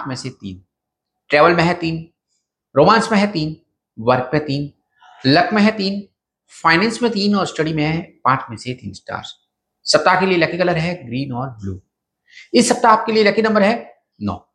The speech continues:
सप्ताह का प्रेडिक्शन जानने से पहले हमारे YouTube चैनल को जरूर सब्सक्राइब कर लीजिए। इस वीक के लिए व्यास कार्ड के अनुसार स्टेबल स्टार रेटिंग है। मंगल के कारण इस वीक आपको वाहन चलाने से थोड़ा सा डेंजर या खतरा हो सकता है।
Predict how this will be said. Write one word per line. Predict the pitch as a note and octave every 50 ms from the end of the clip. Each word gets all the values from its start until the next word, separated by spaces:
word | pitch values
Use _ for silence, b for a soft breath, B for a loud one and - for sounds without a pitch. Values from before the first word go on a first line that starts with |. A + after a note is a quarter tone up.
| _ _ _ _ _ _ _ _ _ _
सप्ताह | _ - - F#3 E3+ - F3+ F3+
का | F3+
प्रेडिक्शन | F3+ G3 F#3+ F3 G#3+ A#3 A#3
जानने | A3+ A3 A3 G#3+ G#3
से | G3+ A3
पहले | G3+ G3 F#3+ G3+ G3+
हमारे | F#3+ E3 E3 D#3+ E3 E3 E3+
YouTube | E3 D3+ C#3+ D3+ D#3+ - F#3+ F3
चैनल | - D3+ C3+ C3+ B2
को | - - A2+ A#2 B2 A#2+ G#2+ G2+
जरूर | G2+ A2 G#2+
सब्सक्राइब | - - - - - G#2 G2+
कर | - G2+
लीजिए। | G2 G2 F2 F2 E2+ - - _ _ _ _ _ _ _ _ _ _ _ _ _ _ b b b b b -
इस | B3+ B3 - B3
वीक | B3+ B3+ B3 -
के | C#4 C#4
लिए | C4 C#4 C4
व्यास | G#3 D#3+ E3+ F3 F3+ F3+ -
कार्ड | - A#3+ B3 A#3+ A#3+
के | A3+
अनुसार | F#3 E3+ E3 D#3+ - D3+ C#3+ E3 F3 - - - -
स्टेबल | - - - F#3 F#3 G3+
स्टार | F3 - - G3 F3+ F3
रेटिंग | F3 E3 - G3 F#3
है। | E3+ F3+ F#3+ G#3+ - _ _ _ _ _ _ _ -
मंगल | A#2 B2+ D#3+ G#3 A#3+ C#4 C#4 C#4
के | C#4 C4
कारण | - D3+ E3 G3+ G#3 b b b b b _
इस | B3 B3 - - F3
वीक | C#3+ - - - - - -
आपको | D3 - - E3+ C#3
वाहन | C#3+ D#3 G3 A3 G#3
चलाने | G#3 E3 D#3 D#3 D#3+ D#3+ D3+
से | - -
थोड़ा | - - - D#3 D#3+ D#3+ D#3 D3 C#3+
सा | D3 D#3+ D#3+
डेंजर | C3 A#2 A#2+ B2 B2+ C3+ C3+
या | C3 A#2+
खतरा | A2 - A2 - A2
हो | F#2+ F#2
सकता | - - _ _ - F#2
है। | F2+ F2+ -